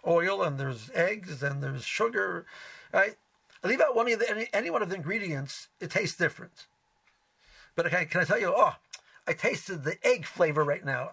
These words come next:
I tasted the oil flavor right now. I tasted the, sh-, the sugar. I,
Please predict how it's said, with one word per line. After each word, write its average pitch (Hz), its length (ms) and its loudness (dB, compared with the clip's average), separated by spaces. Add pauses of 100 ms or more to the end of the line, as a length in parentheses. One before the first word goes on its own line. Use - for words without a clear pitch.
(140)
I 175 80 0
tasted 165 500 -6
the 143 320 2 (220)
oil 277 240 6
flavor 170 340 0
right 160 220 -4
now. 135 340 -8
I 170 60 -8
tasted 180 600 -8 (400)
the, 175 100 -4
sh-, - 240 -6
the 185 60 -10
sugar. 233 340 0
I, - 100 -4